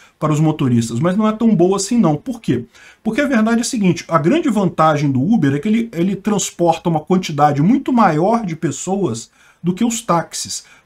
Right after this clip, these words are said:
Por que que o sistema de ônibus tá, tá colapsando aqui no Rio de Janeiro, por exemplo? Porque as pessoas preferem pegar um Uber do que pegar um ônibus. Pegar ônibus é, é um, é só um pouquinho mais barato do que pegar um Uber. Então, pô, se junta um grupo ainda, então pega um Uber todo mundo e, e sai muito mais barato do que,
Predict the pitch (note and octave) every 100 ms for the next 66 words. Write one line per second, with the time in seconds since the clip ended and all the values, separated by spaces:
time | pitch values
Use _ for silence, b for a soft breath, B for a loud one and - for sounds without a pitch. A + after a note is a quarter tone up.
0 | - A#3 - C#4+ C4+ - A3+ A3+ A3 F#3
1 | F#3+ A3+ A3 D#3 A#2+ A#2 E3 - _ F3+
2 | F3 F#3 F3+ - - F#3 F3 F3 D#3 D#3
3 | D#3 D3+ D#3+ C#3+ C3 A#2+ E3+ F3 b b
4 | _ C4 A#3 B3 A#3+ A3+ - A3+ - A#3
5 | A3+ G3+ G#3+ A3 G#3+ B3+ D#3 D3 D#3 A3+
6 | G#3+ A3+ G#3 G#3 F#3+ G#2 - - b b
7 | - F3+ G#3+ G3+ A#3+ E3 A#2+ - D3 E3
8 | F#3+ F#3+ - - F#3 C4+ C4+ C4 - D4+
9 | D#4+ C4+ C4 A#3 A#3 G3+ A3 A3+ G3+ A3
10 | - G3 G#3 F#3+ A3 D3 C3 D3 C4+ A#3
11 | A#3+ - B B - G3 F3+ D4+ D4 A3+
12 | F3 B3 - G3+ A#3 G3 E3+ C4 A3+ B3
13 | B3+ A3 A3+ A3 A3 A#3 F#3+ G3 C4 B3+
14 | G#3+ A3 - A#3 G#3+ C4+ A#3+ A3 G#3+ G3
15 | F3 G#3 G#3+ G#3 - G#3+ G#3+